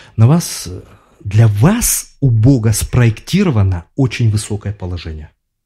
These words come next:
помощницы. Только в чём помочь, вот это нужно сейчас уже уяснить. Чем вы должны помочь?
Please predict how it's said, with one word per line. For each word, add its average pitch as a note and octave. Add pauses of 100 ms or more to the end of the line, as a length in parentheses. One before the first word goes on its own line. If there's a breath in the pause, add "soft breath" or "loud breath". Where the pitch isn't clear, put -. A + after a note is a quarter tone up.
(240)
помощницы. - (1200 loud breath)
Только C3
в -
чём F#3+
помочь, D3 (480)
вот B2
это D3
нужно B2
сейчас D3+
уже A2+
уяснить. G#2 (680)
Чем F3 (140)
вы G#2
должны G#2
помочь? F2+